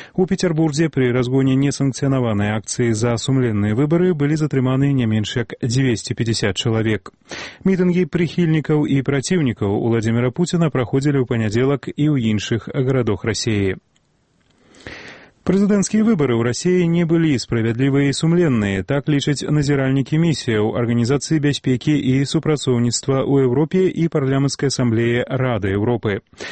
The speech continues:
Паводле ацэнак гэтых назіральнікаў, расійскія ўлады не забяспечылі роўных умоваў для ўсіх кандыдатаў, а злоўжыванне адміністрацыйным рэсурсам прычынілася да таго, што пераможца выбараў быў загадзя вядомы.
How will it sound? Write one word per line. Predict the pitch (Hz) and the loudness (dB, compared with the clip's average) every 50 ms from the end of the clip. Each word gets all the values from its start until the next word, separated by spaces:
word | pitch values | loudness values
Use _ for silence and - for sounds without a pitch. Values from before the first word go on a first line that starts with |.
| - - - - | -14 -16 -6 -2
Паводле | 165 165 160 151 139 139 135 | 0 0 0 2 0 0 0
ацэнак | 127 - 139 131 131 117 - - | 0 0 0 2 0 0 -2 -4
гэтых | - 123 113 123 131 131 156 151 - | -4 -2 0 0 0 0 -2 -2 0
назіральнікаў, | 160 156 143 160 160 160 160 160 160 156 - 160 160 156 151 139 | 0 0 2 0 0 0 2 2 0 0 2 2 2 2 2 2
расійскія | - 135 131 117 - - 123 117 - - 127 127 | 0 0 -2 -2 0 0 -2 -2 -2 0 0 2
ўлады | 131 143 160 160 147 160 156 - - | 2 2 2 2 2 0 0 0 0
не | 143 151 165 170 156 | 0 2 2 2 2
забяспечылі | 135 147 139 139 127 - - 135 127 - - 135 135 139 | 2 0 0 0 0 0 0 -2 0 0 0 2 2 2
роўных | 139 139 139 131 123 117 110 101 - 123 | 2 2 2 2 2 0 0 -2 -2 -2
умоваў | 117 131 147 156 160 170 175 170 139 120 | 0 0 0 0 2 2 0 0 0 0
для | 131 143 147 | 0 0 0
ўсіх | 135 - - 139 120 - | -2 -2 -2 -2 -2 0
кандыдатаў, | - 147 143 143 160 156 170 165 - - 110 101 98 98 - - - - - - - | 0 0 0 2 2 2 2 0 0 0 0 0 0 -2 -4 -8 -18 -20 -20 -10 -4
а | - 156 | -2 0
злоўжыванне | 151 180 196 175 135 147 143 147 143 143 143 143 143 - | 2 2 2 2 0 0 0 0 2 2 2 0 0 -2
адміністрацыйным | - 127 117 151 147 147 139 - - 147 147 131 - - 127 120 113 107 104 101 104 | -2 -2 0 0 0 0 0 0 0 -2 0 0 -2 -2 0 0 0 2 0 0 0
рэсурсам | 104 - - 156 156 151 - 185 175 170 - | 0 0 0 0 0 0 0 0 0 0 0
прычынілася | 160 156 143 - - 139 131 123 117 113 107 - 117 | 0 -2 -2 -2 0 0 0 0 0 0 -2 -2 -2
да | 113 117 - | -2 -2 0
таго, | 135 143 165 202 196 - | 0 0 0 0 -2 -2
што | - - 170 170 | -2 -2 -2 -2
пераможца | 147 - 160 156 151 147 143 123 - - 139 120 | 0 0 0 0 0 0 0 -2 -2 -2 0 0
выбараў | 131 139 143 151 156 160 170 160 - - _ _ _ | 2 2 2 2 2 2 0 -2 -4 -10 _ _ _
быў | - 143 156 185 185 - - | -4 0 0 0 0 0 -2
загадзя | - 123 127 135 127 120 117 120 113 120 113 | -2 -2 0 0 0 0 0 -2 0 0 0
вядомы. | 120 113 113 120 113 110 110 104 95 | 0 0 0 0 0 0 0 -2 -4